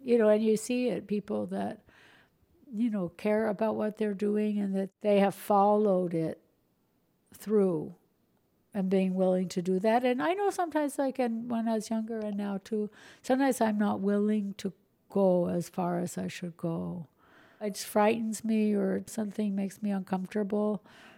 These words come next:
And I'll kinda go, "Oh, it's okay." But then for the most part, I have to go,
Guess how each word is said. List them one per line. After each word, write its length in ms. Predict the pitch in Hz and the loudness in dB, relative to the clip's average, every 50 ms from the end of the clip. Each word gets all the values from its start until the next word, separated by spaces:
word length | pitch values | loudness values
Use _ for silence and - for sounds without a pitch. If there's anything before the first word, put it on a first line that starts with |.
| - _ _ _ _ _ - | -20 _ _ _ _ _ 0
And 120 | 226 208 208 | 2 4 4
I'll 120 | 202 208 | 4 4
kinda 240 | 196 - 208 202 196 | 2 0 -2 -2 0
go, 240 | 175 185 190 196 - | 2 2 2 2 4
"Oh, 180 | 208 190 196 | 4 4 4
it's 180 | 190 190 - - | 2 0 0 0
okay." 500 | 190 185 - - 202 202 202 220 254 269 | -2 -2 0 0 0 2 4 4 4 2
But 180 | 240 233 220 - | 2 0 -2 0
then 400 | - 220 220 214 214 233 254 - - _ 240 196 | 0 0 2 0 -2 -4 -8 -12 -14 _ -16 -14
for 320 | - - 240 233 233 233 | -12 -4 0 2 2 4
the 80 | 233 226 | 4 4
most 320 | 233 262 311 359 349 - | 4 4 4 4 4 2
part, 180 | - 240 220 - | 2 2 2 4
I 80 | - | 4
have 240 | 214 240 247 240 - | 4 4 2 2 0
to 120 | - 240 | -2 -2
go, 340 | 226 - 240 233 233 226 220 | 0 2 2 2 2 0 -2